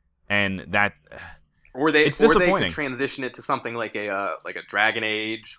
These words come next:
Speaker 2: or maybe another Ko-,
Speaker 1: What do you mean?
Speaker 2: maybe like another kotor, like an R P G of some sort.
Speaker 1: That's single player.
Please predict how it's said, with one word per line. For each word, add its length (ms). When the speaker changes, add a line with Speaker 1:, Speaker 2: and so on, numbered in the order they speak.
Speaker 2:
or 460
maybe 180
another 220
Ko-, 240
Speaker 1:
What 80
do 40
you 60
mean? 120
Speaker 2:
maybe 100
like 120
another 180
kotor, 580
like 160
an 40
R 140
P 120
G 220
of 80
some 160
sort. 260
Speaker 1:
That's 180
single 320
player. 360